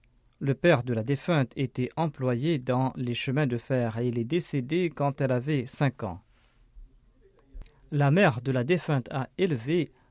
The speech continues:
toute seule tous ses enfants au prix de grands efforts. Le premier Ahmadi de la famille de la défunte était le grand-père de la défunte,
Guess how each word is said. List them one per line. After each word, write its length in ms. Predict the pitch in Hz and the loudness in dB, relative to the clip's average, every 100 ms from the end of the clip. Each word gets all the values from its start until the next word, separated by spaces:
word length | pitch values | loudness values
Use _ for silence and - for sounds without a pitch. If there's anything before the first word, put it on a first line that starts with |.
| _ | _
toute 160 | 175 156 | -8 -6
seule 540 | - 180 147 120 117 - _ _ _ | 2 4 4 2 -4 -8 _ _ _
tous 120 | 214 | -4
ses 280 | 214 147 123 | -2 -2 -2
enfants 520 | 113 - 123 135 151 - | -4 -4 -4 -2 -2 -2
au 140 | 139 | -4
prix 280 | 123 - 165 | -4 -2 -2
de 100 | 135 | 0
grands 340 | 117 127 139 123 | -2 0 0 -2
efforts. 640 | 113 101 87 90 104 107 - _ - - _ _ _ _ _ _ _ _ _ _ _ _ _ _ _ _ _ _ _ _ _ _ _ _ _ _ _ _ _ _ | -6 -10 -10 -10 -10 -12 -14 _ -20 -20 _ _ _ _ _ _ _ _ _ _ _ _ _ _ _ _ _ _ _ _ _ _ _ _ _ _ _ _ _ _
Le 160 | 139 131 | -2 -2
premier 380 | - 165 156 - | 0 2 2 0
Ahmadi 640 | 160 135 131 127 196 170 | -2 0 0 0 0 0
de 80 | 127 | 0
la 120 | 117 | -2
famille 540 | 117 135 123 147 135 110 | -2 -2 2 2 2 0
de 140 | 113 | 0
la 80 | 117 | 0
défunte 420 | 131 - 156 127 - | 0 -2 -2 -2 -2
était 480 | 143 131 139 131 - - | -6 -2 0 0 -4 -8
le 220 | 123 120 | -4 -4
grand-père 880 | 120 131 - 165 143 113 - 110 - _ _ - | -2 -2 0 2 4 2 -2 -8 -10 _ _ -6
de 140 | 135 | 0
la 100 | 156 | 2
défunte, 580 | 139 123 - 117 110 - | 2 0 -2 -2 -2 -4